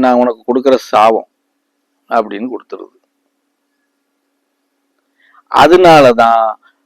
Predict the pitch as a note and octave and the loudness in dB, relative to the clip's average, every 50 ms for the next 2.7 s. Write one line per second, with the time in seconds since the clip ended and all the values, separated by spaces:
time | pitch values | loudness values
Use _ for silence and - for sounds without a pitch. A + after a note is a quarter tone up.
0 | - - A#2 C3+ D3 D3+ E3 F3+ F#3 F3+ E3 D3 C#3 C3 C3+ B2+ B2 - _ _ | -6 -2 2 4 4 6 6 6 4 4 4 2 0 0 0 -2 -6 -10 _ _
1 | _ _ _ _ _ _ _ _ _ _ _ _ _ _ _ _ _ _ _ _ | _ _ _ _ _ _ _ _ _ _ _ _ _ _ _ _ _ _ _ _
2 | _ - - E3 F#3+ F#3+ G3 G3 G3 G3 G3 A#3 C4+ D#4 | _ -4 2 4 4 6 6 6 6 6 6 4 2 2